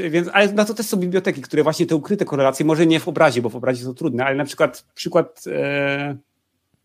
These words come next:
gdzie to są na przykład takie dane jakby, mm, do przetwarzania. Załóżmy, że, e, sprawdzamy, jak, jak, jakby jakie są param-, firma ubezpieczeniowa jest i chce sprawdzić, nauczyć system, żeby szacował, wiecie, ryzyko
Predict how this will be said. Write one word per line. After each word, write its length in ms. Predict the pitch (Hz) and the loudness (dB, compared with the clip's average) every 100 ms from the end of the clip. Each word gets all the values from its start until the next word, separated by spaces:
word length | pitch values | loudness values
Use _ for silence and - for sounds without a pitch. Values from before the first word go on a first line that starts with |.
| _ _ _ - | _ _ _ -10
gdzie 240 | 131 165 | 2 4
to 100 | 160 | 4
są 120 | - 160 | 2 2
na 80 | |
przykład 160 | 143 123 | 2 -2
takie 240 | 135 131 | -4 0
dane 200 | 143 139 | 4 6
jakby, 220 | 143 131 135 135 127 120 _ _ _ _ | 6 4 2 2 0 -6 _ _ _ _
mm, 760 | - 65 64 65 64 64 64 - | -14 -10 -8 -8 -8 -8 -12 -16
do 240 | 67 131 | -16 -12
przetwarzania. 640 | - 131 - 127 120 110 113 _ _ _ - | -10 -6 -4 -2 -4 -8 -14 _ _ _ 0
Załóżmy, 520 | 147 165 170 160 151 | 4 4 4 0 2
że, 380 | 127 135 139 123 _ _ _ - | 4 4 4 0 _ _ _ -8
e, 340 | 131 123 123 | 0 2 2
sprawdzamy, 500 | 120 - 131 143 139 | 0 0 2 4 4
jak, 140 | 131 127 | 4 2
jak, 300 | 139 127 143 | 0 0 -2
jakby 200 | 127 135 | 0 0
jakie 160 | 135 | 0
są 120 | - | -4
param-, 340 | 135 135 131 156 156 - | -2 0 2 0 -8 -4
firma 260 | 165 147 | 2 4
ubezpieczeniowa 760 | 127 123 - - 175 190 202 202 | 4 0 -8 -4 -2 2 4 4
jest 280 | 170 165 - | 4 2 0
i 100 | 135 | -6
chce 180 | - 147 | -6 -8
sprawdzić, 640 | - 143 139 139 - - _ _ _ _ | -2 -2 0 -4 -6 -16 _ _ _ _
nauczyć 440 | 135 139 151 123 | 2 2 2 -2
system, 240 | - 123 147 | -8 -2 0
żeby 520 | 139 135 131 135 123 - | 0 4 6 4 2 -6
szacował, 540 | - 127 151 131 127 | -14 -4 0 4 4
wiecie, 240 | 120 107 117 | 2 -4 -4
ryzyko 640 | 113 165 165 147 127 127 | -2 -2 0 2 2 0